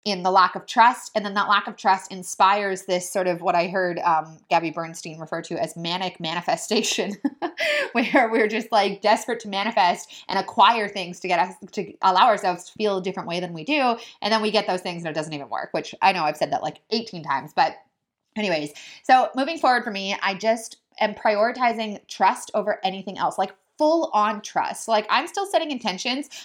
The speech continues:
I still have goals going into my next launch. I have goals going into, um, just the next six months of my business, the next five years of my business, things that I am envisioning for myself. Um, but I, I, I'm tired of trying to control it.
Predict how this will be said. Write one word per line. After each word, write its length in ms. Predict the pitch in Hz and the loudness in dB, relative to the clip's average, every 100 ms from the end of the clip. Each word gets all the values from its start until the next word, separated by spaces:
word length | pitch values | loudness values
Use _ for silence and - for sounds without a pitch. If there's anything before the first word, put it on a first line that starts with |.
| - | 0
I 100 | 269 | 2
still 180 | 339 330 | 2 2
have 220 | 277 - | 2 0
goals 380 | 196 202 233 226 | 0 2 0 0
going 240 | 214 196 | -2 -2
into 500 | 196 202 196 190 190 - - - | -6 -4 0 0 -2 -6 -16 -6
my 120 | 214 208 | -4 -2
next 280 | 196 - | -6 -4
launch. 380 | 208 233 254 240 | 2 4 4 2
I 60 | 202 | 2
have 260 | 208 190 | 2 0
goals 380 | 214 208 220 226 | 0 2 2 0
going 260 | 226 214 202 | -4 -4 -6
into, 600 | 208 208 240 202 190 185 - | -8 -6 -2 2 2 2 2
um, 380 | 180 170 170 147 | 2 0 -4 -6
just 320 | 233 - - | -2 -2 -2
the 80 | 196 | -4
next 300 | 190 220 - | -4 -6 -6
six 200 | 208 - | -8 -4
months 220 | 185 202 | -6 -4
of 60 | 180 | -10
my 100 | 151 | -6
business, 400 | 190 254 285 311 | -4 -2 -2 -2
the 80 | 190 | -4
next 240 | 220 - | -4 -2
five 240 | - 170 | 0 0
years 220 | 175 220 262 | 0 -4 -2
of 60 | |
my 100 | 269 | -4
business, 720 | 262 269 302 339 - - - - - | -2 0 0 -2 -6 -16 -18 -12 0
things 240 | 311 392 | 0 2
that 80 | 349 | 2
I 100 | 277 | 2
am 120 | 240 | 2
envisioning 440 | 196 180 202 262 262 | -2 0 0 -2 -4
for 100 | 269 | -2
myself. 520 | 277 285 269 208 220 - | -2 2 6 6 4 2
Um, 440 | 208 196 190 185 - - | 6 6 4 -4 -8 2
but 80 | 254 | 4
I, 220 | 269 240 _ _ - | 4 2 _ _ -8
I, 260 | 240 233 202 _ - | -4 -4 -6 _ -2
I'm 240 | 247 247 | -2 0
tired 320 | - 269 320 | 6 6 6
of 80 | 285 | 2
trying 160 | 262 226 | 0 -2
to 60 | |
control 420 | 220 - 220 240 330 | -2 -6 0 2 2
it. 240 | - | -2